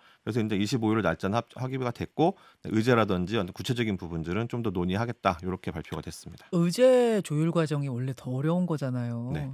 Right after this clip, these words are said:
Speaker 2: 지금 얘기가 어떻게 진행되고 있습니까?
Speaker 1: 일단 이재명 대표 같은 경우는 처음에 이제 당선이 되면서부터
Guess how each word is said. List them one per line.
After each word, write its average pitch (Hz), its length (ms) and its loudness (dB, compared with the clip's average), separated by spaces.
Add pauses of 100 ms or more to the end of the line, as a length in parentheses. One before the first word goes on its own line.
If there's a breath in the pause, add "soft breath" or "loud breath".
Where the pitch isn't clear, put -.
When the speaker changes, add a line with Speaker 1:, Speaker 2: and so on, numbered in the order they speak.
Speaker 2:
지금 202 240 -2
얘기가 220 240 -2
어떻게 247 300 -2
진행되고 190 460 -2
있습니까? - 580 -10
Speaker 1:
일단 170 240 6
이재명 208 400 4
대표 190 240 4
같은 170 260 4
경우는 160 560 4
처음에 208 360 2
이제 151 100 0
당선이 143 400 2
되면서부터 139 1000 4